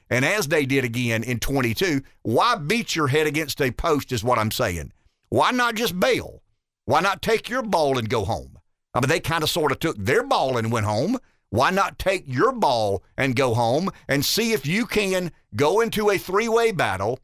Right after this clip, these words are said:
and get more votes than the Republican nominee? I mean, that would be the accomplishment. I mean, that, that would be the first time that I can ever remember.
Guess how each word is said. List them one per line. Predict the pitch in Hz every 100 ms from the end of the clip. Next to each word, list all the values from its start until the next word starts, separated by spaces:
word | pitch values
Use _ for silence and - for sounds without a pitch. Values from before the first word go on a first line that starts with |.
| _ _
and | 123 135
get | 151 123
more | 131 185 214
votes | 156 175 170 -
than | 156
the | 135
Republican | 120 - 165 151 147 139 123
nominee? | 123 113 110 82 - _
I | -
mean, | 131
that | 185 247
would | 233 170
be | 185
the | 143
accomplishment. | 135 - 151 - 87 78 - _ _ _ -
I |
mean, | 131
that, | 165 143
that | 185
would | 233 185
be | 180
the | 139
first | 165 165 -
time | 147 131
that | 127 -
I | 185
can | - 120
ever | 151 202
remember. | 139 110 107 95 90 85